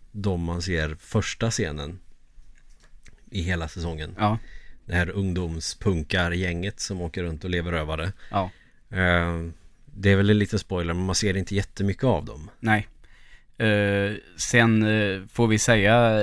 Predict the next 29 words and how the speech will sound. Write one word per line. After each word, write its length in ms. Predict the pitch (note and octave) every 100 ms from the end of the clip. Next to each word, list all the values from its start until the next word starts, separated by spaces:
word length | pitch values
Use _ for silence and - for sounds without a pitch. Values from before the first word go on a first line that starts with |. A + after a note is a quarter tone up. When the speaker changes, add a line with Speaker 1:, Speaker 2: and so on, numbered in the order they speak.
| F2 D#2
Speaker 2:
rakt 360 | G2 G#2 F#2+ A#2+
ut 200 | A2 -
här 120 | F#2
nu 60 | F2+
att 120 | F2+
det 80 | -
får 140 | G2+
bli 160 | G#2+ A#2+
lite 220 | A2+ A#2+
spoilervarning. 760 | - A2 F2+ F2 D#2+ D2+ - _ -
Så 260 | G#2+ F2+
hoppa 300 | E2+ G2 F#2+
gärna 220 | F#2+ F#2+
fram 260 | G2 G#2 G#2+
lite 200 | G2 G2
i 40 |
så 200 | F#2+ G2+
fall, 240 | - F2+ F#2
för 120 | -
jag 280 | G2+ G2 F#2+
kommer 200 | - G2
att 100 | G2
prata 260 | A2 G2 B2+
lite 200 | D3+ A#2+
om 80 | G2+
det 80 |
här 100 | G2+
nu. 160 | D#2+ D2+ - _
Speaker 1:
Mm. 340 | G#2+ G2+ G2+